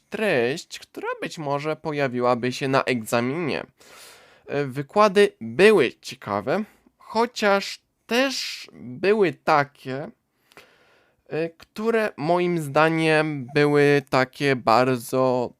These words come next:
trudne do zrozumienia. Na przykład, e, nauka administracji. E, gościu po prostu gadał o wszystkim i o niczym, w sensie na temat,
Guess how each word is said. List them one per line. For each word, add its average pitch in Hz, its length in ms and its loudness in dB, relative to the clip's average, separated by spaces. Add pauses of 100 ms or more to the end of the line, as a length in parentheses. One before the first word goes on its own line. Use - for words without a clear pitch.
(200)
trudne 147 720 2
do 104 180 -6
zrozumienia. 113 720 -6 (720)
Na 135 300 -2
przykład, 143 960 -2 (500)
e, - 80 -8 (720)
nauka 139 600 0
administracji. 165 1160 -2 (1600)
E, 110 80 -6 (480)
gościu 139 540 -6
po 143 160 -8
prostu 139 640 -6
gadał 135 720 0
o 139 120 -6
wszystkim - 720 -14
i 143 160 -8
o 139 80 -4
niczym, 135 480 -6
w - 40 -16
sensie 143 380 -4
na 147 180 2
temat, 151 720 2